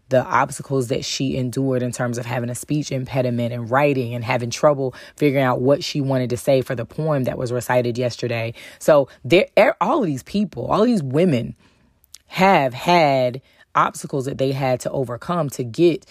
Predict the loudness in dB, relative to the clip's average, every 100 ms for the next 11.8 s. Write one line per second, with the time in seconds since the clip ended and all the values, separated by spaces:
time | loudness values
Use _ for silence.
0 | -20 _ -4 -2 0 -4 0 2 4 2
1 | 0 -4 -2 0 0 -4 -2 2 4 4
2 | 2 0 0 -2 -2 -4 -2 2 2 2
3 | 0 2 2 2 2 0 0 0 0 2
4 | 4 6 4 2 -2 -6 2 4 4 0
5 | -2 -8 _ _ _ _ _ _ _ -14
6 | -2 4 4 4 -4 -20 _ _ 4 6
7 | 0 2 4 4 4 4 4 2 0 0
8 | -6 -20 _ _ _ _ _ _ _ _
9 | 4 4 2 0 0 0 2 2 2 0
10 | 2 0 0 0 0 -6 -2 0 2 2
11 | -2 -6 -8 -4 0 2 2 0